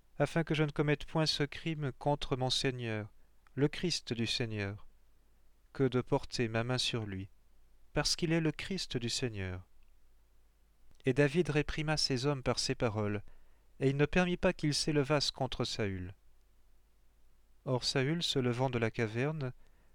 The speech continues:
continuait son chemin commencé. Or David se leva aussi après lui, et sortit de la caverne, il cria derrière Saül, disant, « Mon Seigneur, roi. »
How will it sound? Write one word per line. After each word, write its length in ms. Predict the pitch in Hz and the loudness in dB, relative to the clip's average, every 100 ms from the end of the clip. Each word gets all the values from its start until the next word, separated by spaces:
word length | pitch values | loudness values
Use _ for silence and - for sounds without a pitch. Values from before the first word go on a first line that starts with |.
| - | -12
continuait 580 | - 180 196 180 127 123 | -2 0 0 0 2 2
son 180 | - 139 | 0 -2
chemin 380 | - 143 110 107 | 0 0 0 0
commencé. 640 | - 120 113 - 92 - - - - - - - - - - - - _ - | 0 0 0 -2 -2 -8 -18 -20 -20 -20 -20 -20 -20 -20 -20 -20 -20 _ 2
Or 160 | 143 | 4
David 320 | 147 160 185 165 | 6 6 4 2
se 140 | - | 2
leva 280 | 151 147 147 | 4 4 4
aussi 360 | 135 - 160 | 2 0 0
après 280 | 143 - 127 | 0 0 -2
lui, 280 | 113 110 107 - - - - - - - | -2 -4 -6 -12 -20 -20 -20 -20 -20 -2
et 120 | 127 | 0
sortit 320 | - 151 - | 2 2 2
de 60 | 147 | 4
la 120 | 139 | 2
caverne, 600 | - 135 123 156 156 120 - - - - - | 2 0 2 0 0 -4 -8 -20 -20 -20 0
il 180 | 139 139 | 2 2
cria 380 | - 190 160 123 | 2 6 6 6
derrière 400 | 135 139 147 135 | 6 6 4 4
Saül, 500 | 143 123 113 104 104 - - _ _ - _ - | 2 2 0 -2 -6 -12 -20 _ _ -20 _ -2
disant, « 380 | 147 156 180 156 | 0 4 4 6
Mon 160 | 180 | 4
Seigneur, 580 | 190 - 170 156 151 127 | 4 4 4 4 4 4
roi. » 340 | - 139 131 | 4 6 6